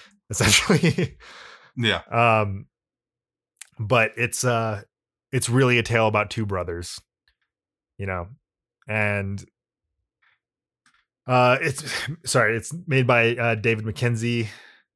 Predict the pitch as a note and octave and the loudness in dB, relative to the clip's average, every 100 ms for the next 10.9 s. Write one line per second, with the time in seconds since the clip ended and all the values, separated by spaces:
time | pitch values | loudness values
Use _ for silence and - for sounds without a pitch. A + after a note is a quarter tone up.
0 | _ - G#2+ G#2 G2 F#2 - _ _ _ | _ -8 -4 -2 -4 -6 -12 _ _ _
1 | _ _ _ _ _ _ - A#2+ B2 - | _ _ _ _ _ _ -4 0 0 0
2 | A#2+ A#2 A2 A#2 B2+ A#2+ B2 B2 B2+ B2 | 0 0 0 -2 -2 -6 -6 -6 -6 -6
3 | - _ _ _ _ _ _ _ _ _ | -12 _ _ _ _ _ _ _ _ _
4 | _ _ _ _ _ - - A#2+ A#2+ A#2 | _ _ _ _ _ -12 -6 -4 -4 -6
5 | A#2 A#2 A2+ A2+ A2+ A2+ A2+ G#2+ - G#2+ | -6 -6 -8 -8 -8 -8 -8 -4 -4 -4
6 | G2 G2 G#2 G#2 F#2 F#2+ F#2 F2 - A#2 | -8 -10 -12 -8 -8 -8 -8 -10 -12 -12
7 | - G#2 G2+ G2 G2 F#2+ F2 F2+ E2+ F2 | -10 -10 -6 -4 -4 -6 -10 -10 -12 -12
8 | E2+ - A2+ A#2+ A2+ A2 A#2 G#2+ G2+ A#2 | -14 -6 -4 -2 -4 -4 -8 -8 -8 -10
9 | G#2+ G#2 G2+ G2 G2+ G2+ A2+ F2+ G2 G2 | -10 -10 -10 -10 -6 -2 -2 -2 -8 -10
10 | F#2+ F#2+ G2 F#2+ - A2 F#2+ F#2+ | -10 -10 -10 -10 -6 -2 0 0